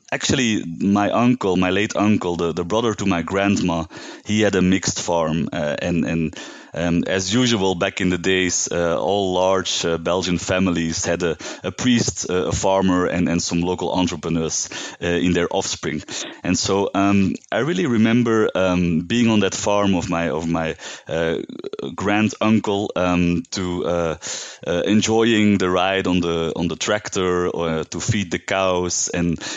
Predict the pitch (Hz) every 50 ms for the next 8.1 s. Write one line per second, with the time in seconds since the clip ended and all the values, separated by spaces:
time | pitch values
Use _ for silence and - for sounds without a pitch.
0 | - - - 85 90 95 90 58 - - - - 104 - - - 120 107 107 107
1 | 104 78 - - - - - - - _ _ - - - - - - 120 120 123
2 | - - 101 110 113 - - 104 98 98 104 107 107 95 92 87 87 90 80 -
3 | - 101 98 104 95 87 82 87 82 82 82 95 95 90 - - 92 95 95 95
4 | 85 82 82 - - 85 82 - - 87 85 82 - 90 95 101 82 - 85 82
5 | 82 - 80 80 82 82 87 95 92 92 85 - - 82 80 - 87 80 - 95
6 | 95 90 - - - - - - - - - - - - - 90 92 92 95 98
7 | 104 107 107 98 87 87 82 82 80 80 78 82 76 65 - - - - 78 69
8 | 60